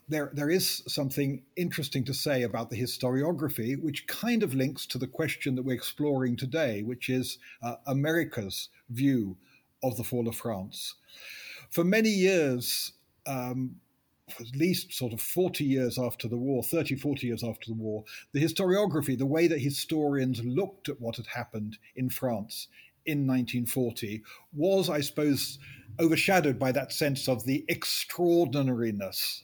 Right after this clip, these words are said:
of what had happened. And one of the most famous books published posthumously by, uh, the great French medieval historian Marc Bloch, who was also in the resistance and was, um,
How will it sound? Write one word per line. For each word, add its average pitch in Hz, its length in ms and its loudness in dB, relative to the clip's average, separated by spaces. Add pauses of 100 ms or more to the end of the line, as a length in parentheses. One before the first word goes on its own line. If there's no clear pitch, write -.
(120)
of 113 140 -4
what 117 140 -2
had 117 120 -6
happened. 98 600 -6 (460)
And 127 240 2
one 139 140 4
of 135 80 0
the 127 100 2
most 127 240 2
famous 151 360 4
books - 360 -4
published 120 440 -4
posthumously 110 880 -2 (640)
by, 120 480 2
uh, 117 80 -4
the 117 100 -2
great 127 320 2
French - 480 -2 (320)
medieval 135 600 4
historian 117 640 0
Marc 117 320 -2
Bloch, 123 440 0
who 113 60 -6
was 117 180 -2
also 120 520 0 (100)
in 127 140 0
the 113 80 -2
resistance 120 840 0 (460)
and 123 360 0
was, 117 420 -2
um, 107 300 -4